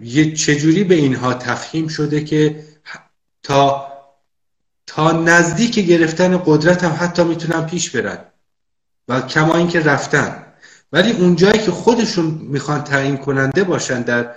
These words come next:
سرنوشت خودشون، قدرت سیاسی رو به دست بگیرن، اونجا عقب می‌کشن؟ به نظر شما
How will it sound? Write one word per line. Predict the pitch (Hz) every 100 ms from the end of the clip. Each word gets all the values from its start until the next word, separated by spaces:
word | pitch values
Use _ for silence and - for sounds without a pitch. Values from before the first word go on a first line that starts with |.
| -
سرنوشت | - - 127 123 143 175 156
خودشون، | - 123 113 - 117
قدرت | 135 135 170 165
سیاسی | - 143 135 -
رو | 175 143
به |
دست | 120 123 117 -
بگیرن، | 120 127 165 180 - _ -
اونجا | 143 135 160
عقب | 135 120 117 101
می‌کشن؟ | 87 92 87 85 _ - _ _
به | 160
نظر | 165 160 175 170
شما | - 180 214 202 -